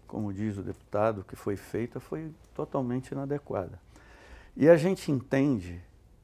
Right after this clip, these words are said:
e eu já falei isso aqui com vários, eh, deputados, que o governo, toda vez que ele mexe, ou na estrutura, e no caso ele queria mexer, ou na, ah,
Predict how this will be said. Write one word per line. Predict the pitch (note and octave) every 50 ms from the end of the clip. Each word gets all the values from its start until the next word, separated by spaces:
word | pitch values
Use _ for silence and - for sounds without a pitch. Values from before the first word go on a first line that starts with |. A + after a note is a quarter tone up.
| - - - - - -
e | G#2 G#2+ A2
eu | A2 A2
já | G2+ A2 A#2 A2+
falei | - - G#2+ G2+ G#2+ G#2+
isso | G2+ G#2 A2+ B2 A#2+ - - -
aqui | F#2 - - - - A2+ A2+ A2+ G2+ E2+ E2 - - -
com | - - F2+ F#2+
vários, | - G2 A#2 B2 A#2+ G#2+ F#2 - - - - - - - - - - - - -
eh, | F#2+ F#2 F#2 F#2 F2 F2 F2
deputados, | F#2+ G2 - - - - - B2 C#3 B2 G#2+ - - - - - - - - - - - - - - - -
que | - - E3 F3+ F#3+
o | F#3 F#3 F3+
governo, | G3+ F3 D#3+ D3+ B2 A#2+ D#3+ F#3 F#3 D#3 A#2+ A2 G2+ - - - - - - -
toda | F#3+ G#3+ B3 G#3+ A3 G#3
vez | E3 C3+ C3 A#2 G#2+ -
que | - -
ele | A2+ A2 G#2+
mexe, | G2+ G#2 A2+ B2 A#2+ - - - - - - - - _ -
ou | C#3 E3+ F#3
na | E3 D3+ D3
estrutura, | C#3 B2 - - - B2 G#2 - - A#2+ B2 B2+ A2+ F#2+ E2+ E2 E2
e | F2+ F#2
no | F#2 F#2
caso | - - G#2+ G#2+ G#2 F#2+ F2+ E2+ F2+ - - - -
ele | G2 F#2+
queria | - F#2 F2 F2+ A2+ G#2+
mexer, | G2 G2 F#2 - - A2 B2+ B2+ A#2+ - - - - - - - - - - - - - -
ou | - A#2+ C#3+ D#3 D#3+
na, | D#3 C#3+ C#3+ C#3 C3+ B2+ A#2
ah, | A#2+ A#2+ A#2 A2+ A2+ A2 G#2+ G#2+ G#2 G#2 G2+ F#2+ G#2+ G#2+